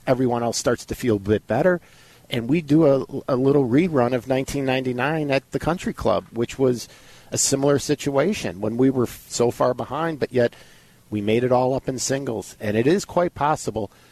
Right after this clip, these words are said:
but somewhere between now and tomorrow morning, somebody's gotta inject some heart into this team,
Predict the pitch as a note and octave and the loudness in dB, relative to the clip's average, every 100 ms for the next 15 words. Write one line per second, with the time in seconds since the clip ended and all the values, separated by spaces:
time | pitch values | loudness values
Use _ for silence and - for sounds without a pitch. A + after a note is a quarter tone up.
0 | _ _ _ - G#2+ B2 A#2 _ - - | _ _ _ -8 0 2 2 _ -10 -2
1 | - C#3 D#3 C#3+ C#3 B2+ - B2 A2+ A2 | 0 0 0 0 2 0 -4 -6 -4 -2
2 | A#2+ C#3 C3+ A2+ A2 B2+ B2 B2 C3 A2 | 0 0 -2 -2 0 0 0 0 -2 -2
3 | G2 _ _ _ _ - - C3+ C3 B2+ | -6 _ _ _ _ -10 -4 -2 0 0
4 | A2 G#2 G#2 A2+ - G2 - A#2+ B2+ - | 0 -2 0 -2 -4 -12 -4 -2 -2 -4
5 | - F#2+ G2 - - A2 C#3+ F#2+ | -8 -4 -4 -4 -6 -6 -6 -10